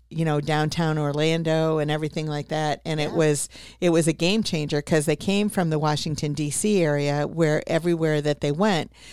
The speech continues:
Speaker 1: was over an hour. So this
Speaker 2: Mm.
Speaker 1: property that you're talking about, um, on the lake with a pool, you know,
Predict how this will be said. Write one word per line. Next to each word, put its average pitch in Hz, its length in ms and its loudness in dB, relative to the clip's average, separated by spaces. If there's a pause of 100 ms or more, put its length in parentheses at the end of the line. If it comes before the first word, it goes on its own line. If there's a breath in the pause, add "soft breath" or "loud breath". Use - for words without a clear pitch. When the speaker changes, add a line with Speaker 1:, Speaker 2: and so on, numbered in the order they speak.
(180 loud breath)
Speaker 1:
was 165 180 2
over 151 240 2
an 147 120 -2
hour. 151 440 -2
So 151 540 0
this 165 180 2
Speaker 2:
Mm. 127 60 -10
Speaker 1:
property 160 320 0
that 151 180 0
you're 180 180 2
talking 160 360 -2
about, 147 500 -2 (380 loud breath)
um, 143 340 0
on 185 220 2
the 214 100 0
lake 151 320 -2
with 185 220 0
a 220 40 -2
pool, 147 600 -2 (340 loud breath)
you 170 120 -4
know, 147 260 0